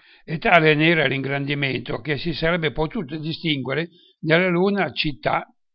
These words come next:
mari, selve, laghi, fiumi e persino eserciti in cammino. Ma di queste cose non ne sono vedute, giacché la faccia della Luna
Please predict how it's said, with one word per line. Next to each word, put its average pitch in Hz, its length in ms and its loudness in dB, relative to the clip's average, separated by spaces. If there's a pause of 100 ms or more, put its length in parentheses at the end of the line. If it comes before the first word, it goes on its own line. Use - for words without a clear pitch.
(120)
mari, 127 540 -2
selve, 139 640 -4 (320)
laghi, 127 580 -2 (380)
fiumi 220 440 0
e 165 120 0
persino 165 500 -4
eserciti 147 640 -4
in 143 120 -8
cammino. - 480 -8 (880)
Ma 190 100 2
di 165 120 2
queste 143 320 -2
cose 139 560 -2 (340)
non 208 260 0
ne 170 160 0
sono 147 360 -4
vedute, 147 580 -4 (280)
giacché 151 880 0
la 120 180 -6
faccia 151 400 -2
della 139 320 -4
Luna 196 440 -2